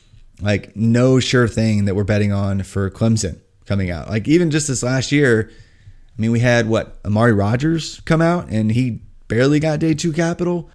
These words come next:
But t-, we're talking about two years in a row where we might have,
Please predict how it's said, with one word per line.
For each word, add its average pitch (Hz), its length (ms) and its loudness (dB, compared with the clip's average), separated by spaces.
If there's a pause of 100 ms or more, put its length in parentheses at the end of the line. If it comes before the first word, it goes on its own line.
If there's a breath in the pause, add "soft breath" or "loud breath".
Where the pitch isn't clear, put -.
(140)
But 147 200 -2
t-, - 180 -10
we're 139 80 -4
talking 214 200 0
about 135 140 0
two 185 160 0
years 180 240 4
in 143 60 0
a 139 40 2
row 143 260 2
where 104 160 0
we 110 100 2
might 117 240 2
have, 113 420 0